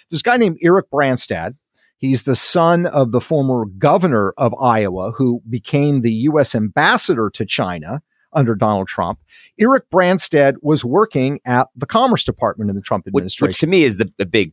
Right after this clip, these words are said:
Speaker 2: takeaway, right? I mean, the guy, so the,
Speaker 1: Right.
Speaker 2: the guy that is the ambassador to China under
Speaker 1: Yeah.
Speaker 2: the Trump administration, of all the places for his son to work, where does he work?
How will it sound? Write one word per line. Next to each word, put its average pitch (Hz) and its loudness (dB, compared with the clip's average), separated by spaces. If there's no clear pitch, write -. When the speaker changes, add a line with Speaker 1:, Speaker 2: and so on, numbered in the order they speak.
Speaker 2:
takeaway, 80 -4
right? 78 -2
I 104 -2
mean, 107 0
the 107 0
guy, 127 -2
so 113 -8
the, 113 4
Speaker 1:
Right. 95 -2
Speaker 2:
the 110 -4
guy 127 2
that 135 -2
is 104 0
the 98 0
ambassador 117 -2
to 123 -2
China 80 -2
under 123 0
Speaker 1:
Yeah. 120 2
Speaker 2:
the - 2
Trump 90 -2
administration, 87 -2
of 107 0
all 135 2
the 143 -2
places 117 -2
for 104 -2
his 98 -2
son 107 0
to 95 -4
work, 95 0
where 104 2
does 98 -2
he 90 -2
work? 78 -6